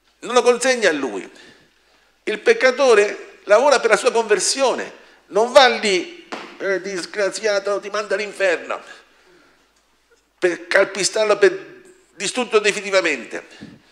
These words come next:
Dice: "Sono venuto per salvare il mondo, non per condannare il mondo." La direzione, il senso unico di Gesù Cristo è sempre per il bene.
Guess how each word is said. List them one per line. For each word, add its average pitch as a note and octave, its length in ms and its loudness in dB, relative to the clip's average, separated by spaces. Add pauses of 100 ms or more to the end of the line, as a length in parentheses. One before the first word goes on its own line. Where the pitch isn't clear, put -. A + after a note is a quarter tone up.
(600)
Dice: C3+ 200 -14
"Sono A3+ 160 2
venuto - 180 -4
per G#3+ 100 6
salvare A#3+ 460 4
il B3 100 -2
mondo, A#3+ 480 2
non C#4+ 200 4
per A3+ 120 4
condannare A3 380 -2
il G#3+ 80 -10
mondo." A3+ 500 -2 (2000)
La F3+ 140 0
direzione, B3 560 -2
il F3+ 80 -2
senso C4+ 460 -2
unico A3 180 -8
di F#3+ 80 -10
Gesù G3+ 200 -6
Cristo A3+ 360 -8
è F#3+ 80 2
sempre A3+ 400 -2
per F#3 160 0
il F3+ 80 -8
bene. G2 640 -10